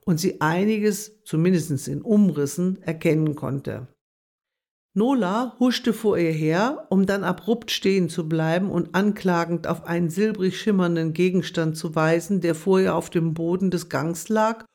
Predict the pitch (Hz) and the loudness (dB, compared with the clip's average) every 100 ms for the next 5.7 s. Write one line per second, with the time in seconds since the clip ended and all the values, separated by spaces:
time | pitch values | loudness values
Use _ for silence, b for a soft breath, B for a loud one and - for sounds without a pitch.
0 | _ _ - 226 - 180 - 262 254 175 | _ _ -2 0 2 0 2 4 4 4
1 | 185 175 165 - - 180 185 165 160 160 | 4 4 0 -2 -4 -2 0 -2 2 0
2 | 160 196 190 175 165 160 156 151 170 208 | 0 -4 -2 0 0 -2 -4 0 2 2
3 | 196 156 160 160 185 180 - 202 190 185 | 0 0 0 -2 -6 -6 -4 0 2 2
4 | 151 147 170 - 214 214 175 156 147 143 | 2 0 0 0 2 4 4 4 2 -2
5 | 151 - 160 151 147 147 143 | -8 -6 -2 0 0 0 -2